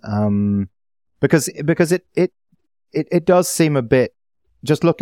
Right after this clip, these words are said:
look, looking at it from a, just a very naive money in, product out point of view, it does seem a bit crazy. But when you, when you bring in, yeah, you're starting from a place. You're starting from from already the, the kind of ownership of the central thought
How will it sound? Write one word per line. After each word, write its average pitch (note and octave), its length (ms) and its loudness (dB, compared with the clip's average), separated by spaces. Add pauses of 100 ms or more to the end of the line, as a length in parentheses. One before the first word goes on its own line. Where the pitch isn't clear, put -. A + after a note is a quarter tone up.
look, D#3+ 240 0
looking E3 320 0
at C3+ 100 2
it C3 80 -8
from B2 140 0
a, B2 40 0
just C#3+ 200 -4
a C3+ 40 2
very C3 320 2
naive A2 600 0 (680)
money A2+ 400 2
in, G#2+ 260 2
product A2 360 -2
out G2+ 240 -2 (140)
point G#2 240 -4
of G2 80 -6
view, G#2 200 0
it G2+ 120 -4
does A2 200 -2
seem G#2 160 -4
a G2 80 -4
bit G2 200 -6
crazy. G2+ 480 -4 (560)
But B2 100 -2
when B2+ 220 0
you, A#2+ 140 -2
when A#2+ 200 -2
you A#2 80 -4
bring B2+ 220 0
in, A2+ 280 0 (920)
yeah, G#2 320 -2
you're G2+ 200 -8
starting G#2 380 -4
from G2+ 200 -8
a F#2+ 60 -10
place. F#2 420 -8
You're F#2 100 -12
starting G#2+ 380 -6
from G2 340 -6 (200)
from G#2 140 -4
already G2+ 380 -4
the, F#2+ 300 -4
the G2 80 -10
kind G2+ 180 -4
of F#2+ 60 -2
ownership G2 380 -4
of F2 80 -8
the F#2 80 -10
central G2 320 -6
thought G2 240 -6